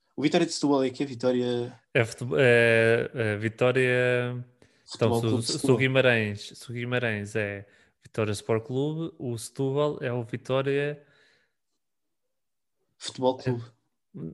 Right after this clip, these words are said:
Speaker 2: não é Futebol Clube. Não é
Speaker 1: É,
Speaker 2: Vitória
Speaker 1: não?
Speaker 2: Clube. Espera aí.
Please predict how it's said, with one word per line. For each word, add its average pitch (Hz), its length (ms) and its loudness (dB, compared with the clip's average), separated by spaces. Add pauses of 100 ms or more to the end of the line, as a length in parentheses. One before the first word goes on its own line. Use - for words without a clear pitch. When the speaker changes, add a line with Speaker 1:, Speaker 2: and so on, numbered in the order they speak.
Speaker 2:
não 143 280 0
é 139 80 2
Futebol 143 320 -2
Clube. 120 420 -4 (920)
Não 110 120 -2
é 107 40 2
Speaker 1:
É, - 20 2
Speaker 2:
Vitória 117 340 -2
Speaker 1:
não? 156 80 -2
Speaker 2:
Clube. - 160 -14
Espera 117 280 0
aí. 110 280 -2